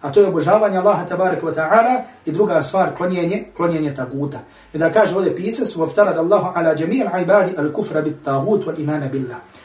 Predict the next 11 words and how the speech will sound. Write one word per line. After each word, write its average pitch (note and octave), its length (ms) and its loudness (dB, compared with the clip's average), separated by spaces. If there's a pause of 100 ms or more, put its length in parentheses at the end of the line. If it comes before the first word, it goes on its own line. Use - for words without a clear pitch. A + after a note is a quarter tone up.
I E3+ 60 -2
Allah F3+ 200 4
dželle D#3+ 160 0
šanuhu F#3 320 -2
učinio E3 300 -4
obavezom, C3+ 400 -2 (200)
obavezom D#3+ 460 2 (760)
svim G3+ 300 2
robovima A3 420 4 (520)
da E3+ 300 2
zanijekaju G#3 920 2